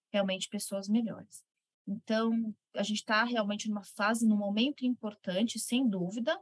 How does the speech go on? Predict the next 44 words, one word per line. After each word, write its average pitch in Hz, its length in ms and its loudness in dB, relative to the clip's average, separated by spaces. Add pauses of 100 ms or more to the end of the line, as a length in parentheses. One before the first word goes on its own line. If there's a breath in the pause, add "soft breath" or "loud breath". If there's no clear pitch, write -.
(140)
tá? 202 240 -2
É 208 60 2
um 196 40 -2
momento 196 500 -6
importante 208 760 -2
que 208 260 -2 (400 loud breath)
eu 185 180 2
nunca 240 300 4
fui 240 160 -4
tão 220 220 -4
chamada 208 880 0
como 196 140 -4
estou 196 200 -8
sendo 196 240 -4
agora 180 500 -4
pra 190 100 -12
questão 190 280 -8
da 180 100 -6
bioética, 170 680 -6 (920)
mas 190 200 4
que 220 120 -2
ainda 202 220 -2
precisa 226 440 -2
de 240 160 -2
mais, 233 560 2 (400 soft breath)
né? 196 340 2 (300)
Que, 190 440 -4 (160)
e - 240 -8
tá, - 180 -2
e 226 80 4
tudo 302 320 -4
bem, 240 180 6
a 226 40 4
gente 214 200 0
tá 208 120 -2
nesse 208 240 -4
momento, 196 480 0
vamos 202 260 -4
falar, 185 460 0
então 214 180 -8
a - 20 -8
gente 208 140 -10
precisa - 180 -6
agora 190 320 -6